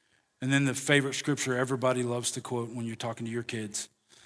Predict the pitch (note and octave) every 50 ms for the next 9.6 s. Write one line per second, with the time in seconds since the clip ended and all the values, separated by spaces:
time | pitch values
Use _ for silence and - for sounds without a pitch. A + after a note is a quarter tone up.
0 | - - _ _ _ C3 B2+ - - - - C3+ - - C#3+ C3+ B2+ B2+ B2 B2
1 | A#2+ A#2 A#2 A#2 A#2+ B2+ B2+ B2+ B2 - C#3+ C3 B2 C#3+ D3 C#3+ - D3 C#3 C3
2 | C3 C3 C3 A#2+ - B2 A#2+ G#2+ B2 B2+ B2 A#2+ A#2+ A2+ A2+ A2+ A2 G#2+ G#2 G#2
3 | - B2+ B2 A#2 - - B2 A2+ A2 G#2+ - A2+ G2+ A2 G#2+ G2 F#2+ - _ _
4 | - - - - - _ - D3 D3+ D3+ C#3+ C3+ B2+ C3 B2 B2 A2 - A#2 A2+
5 | - A#2+ G#2+ A#2 A#2 G#2+ - A2+ G#2+ G#2 G2 G2+ G#2 G2 G2 G2 F#2 F2+ - _
6 | _ _ _ _ _ _ _ _ _ _ _ _ _ _ _ _ _ _ _ _
7 | _ _ _ _ _ _ _ _ _ _ _ _ _ _ _ _ _ _ _ _
8 | - C3 C3+ - - - - - F3+ F3 E3 F3+ F3+ E3 D#3 D3+ B2+ B2 C#3 C#3
9 | C3+ C#3 C3+ B2 A2+ C3 C3+ B2+ A2+ A2 G#2 F#2+